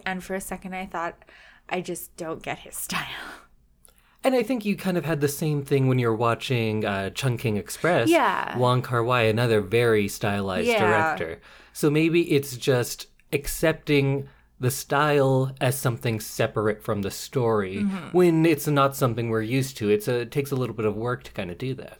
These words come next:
Speaker 1: Yeah, I think that might be it. And I think that that, like, takes away a little bit from the movie, which is why I quite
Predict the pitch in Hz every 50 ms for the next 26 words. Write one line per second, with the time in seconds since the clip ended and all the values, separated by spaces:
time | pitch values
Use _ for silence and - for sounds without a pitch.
0 | _ - 220 240 - - - - - - - - - 285 302 330 370 359 - 302
1 | 233 180 196 185 170 - 170 160 151 156 160 160 - - 254 220 226 233 247 240
2 | 294 269 262 - - 254 220 208 202 202 - - - - - - _ _ _ _
3 | - - 233 240 233 202 143 - - - 208 202 233 220 196 202 - - - -
4 | 247 254 208 - 262 247 226 196 185 185 196 214 233 240 247 240 262 247 247 -
5 | 277 262 262 254 254 254 247 262 254 226 240 240 - 214 202 190 196 180 175 180
6 | 175 - - 190 185 - - - 208 196 190 -